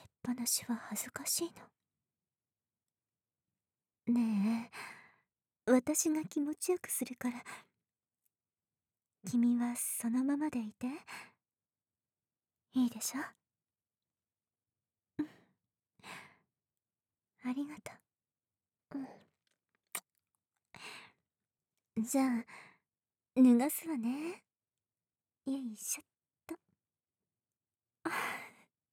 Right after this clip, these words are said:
すっごい。もうガチガチ。先っ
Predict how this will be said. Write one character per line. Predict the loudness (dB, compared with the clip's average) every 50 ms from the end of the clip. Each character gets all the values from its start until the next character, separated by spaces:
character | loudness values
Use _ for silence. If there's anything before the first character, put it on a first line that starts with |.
| _ _ -8 -4 -2 -2 -2 -2 -6 -10 -10 -14 -16 -18 -20 -20 _ _ _ _ _ _ _
す | -18 -18 -14 -8 -6
っ | -6 -6 -6 -10 -12 _ _
ご | -2 0 0 2
い。 | 0 0 -2 -4 -4 -6 -6 -6 -8 -14 -16 -20 -20 -20 -20 _ _ _
も | -2 0 2 2 2 2
う | 2 0 -4 -2
ガ | 0 0 0 0
チ | 0 -4 -6 -6
ガ | -8 -12 -16 -4
チ。 | -4 -4 -4 -4 -10 -10 -10 -8 -8 -8 -12 -18 -20 _ _ _ _ _ _ _ _ _ _ _ _ _ _ _ _ _ _ _ _ _ _ _ _ _ _ _ _ _ _ -4
先 | -4 -4 -2 -2 -2 -2 2 2 2
っ | 2